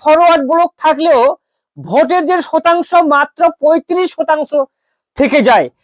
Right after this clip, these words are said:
আর বিজেপি একটু একটু বেড়ে, মানে দু হাজার এগারো সালে মাত্র দু শতাংশ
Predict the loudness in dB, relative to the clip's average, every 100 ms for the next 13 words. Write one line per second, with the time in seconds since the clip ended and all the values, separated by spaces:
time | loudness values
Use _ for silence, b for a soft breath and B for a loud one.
0 | _ 0 0 0 -2 0 0 0 0 0
1 | -2 -8 _ -2 0 0 -2 -2 2 0
2 | 0 -2 0 2 4 4 2 0 -2 -2
3 | -2 -2 2 2 2 0 -8 _ _ _
4 | -2 0 2 2 0 -2 0 2 2 -2
5 | -2 -4 -4 -2 -4 -2 -4 -2 -4